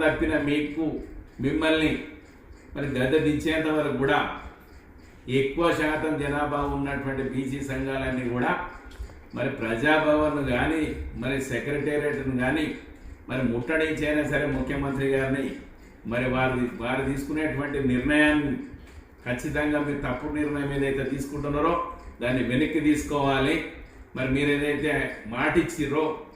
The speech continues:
మేనిఫెస్టోలో ఏదైతే బీసీలకు న్యాయం చేస్తానని ప్రకటించిర్రో, మరి బీసీల గురించి, మరి బీసీల యొక్క మరి జనాభా గురించి, మరి బీసీల యొక్క వృత్తుల గురించి తెలిసినటువంటి ముఖ్యమంత్రి అయితే కనీస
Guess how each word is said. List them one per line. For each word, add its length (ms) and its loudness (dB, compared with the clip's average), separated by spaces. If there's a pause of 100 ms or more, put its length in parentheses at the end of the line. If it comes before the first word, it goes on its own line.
(120)
మేనిఫెస్టోలో 720 0
ఏదైతే 380 -2
బీసీలకు 500 -4
న్యాయం 300 -2
చేస్తానని 400 -2
ప్రకటించిర్రో, 680 2 (460)
మరి 140 0 (100)
బీసీల 340 2 (120)
గురించి, 400 0 (400)
మరి 200 -2
బీసీల 360 2 (120)
యొక్క 200 -2 (680)
మరి 220 2
జనాభా 420 2
గురించి, 400 2 (500)
మరి 200 -2
బీసీల 360 2 (120)
యొక్క 140 -4 (100)
వృత్తుల 400 2
గురించి 240 0 (100)
తెలిసినటువంటి 800 -2
ముఖ్యమంత్రి 540 0
అయితే 180 2 (480)
కనీస 360 4